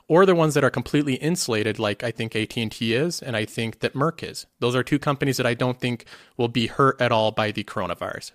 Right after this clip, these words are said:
So I've tried to identify companies that I both think fit in with the current stresses in the market and have stable dividends, are companies that I would like to own even if they went down in value a lot more, ones that I can sleep well at night owning. So, so those are the three that I outlined.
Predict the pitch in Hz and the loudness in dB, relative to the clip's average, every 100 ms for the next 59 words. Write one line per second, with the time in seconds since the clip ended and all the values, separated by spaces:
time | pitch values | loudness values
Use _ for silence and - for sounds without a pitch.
0 | - - 139 160 202 196 180 151 165 160 | -4 2 4 4 2 2 4 2 2 0
1 | 151 127 - 139 139 127 123 120 143 151 | 0 -2 -2 -2 -2 0 -2 0 0 0
2 | - 139 123 - _ _ _ - 170 170 | 0 -2 -2 -8 _ _ _ 4 6 6
3 | 151 - - 139 - - 147 - 135 - | 2 0 0 0 0 2 2 2 -2 0
4 | 156 180 135 113 - 151 180 - - _ | 2 2 2 0 0 0 0 -6 -20 _
5 | - 139 151 151 - 151 139 127 120 117 | 0 2 4 0 2 2 2 2 0 -2
6 | 117 127 135 - - 147 143 151 127 120 | -2 -4 -6 -6 -2 0 2 2 4 4
7 | 123 127 135 135 - 139 139 135 143 - | 4 4 2 2 0 2 2 2 0 0
8 | 135 135 135 127 127 123 120 123 117 107 | 0 0 2 2 2 0 0 2 0 0
9 | 120 127 120 120 160 - - _ - 143 | 0 0 -2 -2 -4 -8 -20 _ 2 4
10 | 139 135 131 135 - 147 135 127 117 107 | 4 4 2 0 0 0 2 2 2 2
11 | 110 104 101 - - - - 113 - - | -4 -4 -8 -10 -16 -6 -2 -2 -4 0
12 | 147 170 165 147 131 131 123 117 104 101 | 4 4 6 4 2 0 0 0 0 -2
13 | 95 110 117 | -4 -8 -10